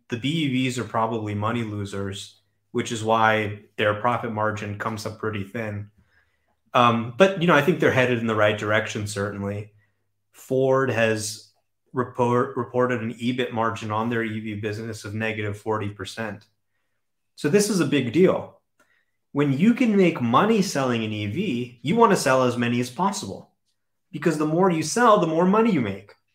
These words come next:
When you're losing money on E Vs, you don't wanna make any.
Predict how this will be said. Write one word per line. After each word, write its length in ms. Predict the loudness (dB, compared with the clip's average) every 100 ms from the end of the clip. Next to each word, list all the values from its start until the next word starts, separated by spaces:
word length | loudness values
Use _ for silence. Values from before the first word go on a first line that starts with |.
| _ _ _ _ _ _ _ -4
When 180 | 0
you're 160 | 2 4
losing 520 | 2 0 0 0 0
money 340 | 0 0 -2 -4
on 340 | -4 -4 -8
E 160 | -10 -10
Vs, 560 | -6 -6 -6 -10 -18 _ _ _ _ _ _
you 100 | 2
don't 140 | 4
wanna 180 | 4 2
make 220 | 2 -2
any. 420 | -2 -2 -4 -10